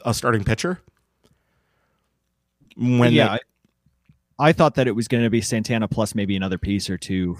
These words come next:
Speaker 2: for Marco Gonzalez.
Speaker 1: And it did not turn out to be that.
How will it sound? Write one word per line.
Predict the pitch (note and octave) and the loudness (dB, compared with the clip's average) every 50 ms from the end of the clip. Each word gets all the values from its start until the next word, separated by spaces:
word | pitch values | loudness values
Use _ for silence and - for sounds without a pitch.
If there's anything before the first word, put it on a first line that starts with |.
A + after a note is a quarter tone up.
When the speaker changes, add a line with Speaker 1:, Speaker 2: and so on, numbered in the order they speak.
| - _ | -10 _
Speaker 2:
for | G2 F2 E2+ E2+ E2+ | -6 -4 -4 -4 -4
Marco | E2+ E2+ E2 E2+ - E2 E2+ | -4 -6 -6 -8 -8 -10 -10
Gonzalez. | D#2+ - D#2+ E2 D#2+ - D2 C2+ B1+ - - - - - - - - _ _ _ _ _ _ _ _ _ _ _ _ | -10 -10 -12 -12 -12 -12 -12 -12 -12 -14 -16 -18 -18 -18 -20 -20 -20 _ _ _ _ _ _ _ _ _ _ _ _
Speaker 1:
And | - A#2+ B2 | -2 0 0
it | B2 G#2 | 0 -2
did | B2 B2+ A2 A#2+ | -2 0 2 4
not | C3+ D#3+ G3+ - | 4 4 4 2
turn | - - C3 A2 | 0 -2 -2 0
out | F#2+ F2 F2+ - | -2 -4 -6 -6
to | - F2+ | -8 -8
be | F2 E2+ E2 | -8 -8 -8
that. | D#2 E2+ E2 E2+ F2 - _ | -8 -8 -6 -6 -8 -10 _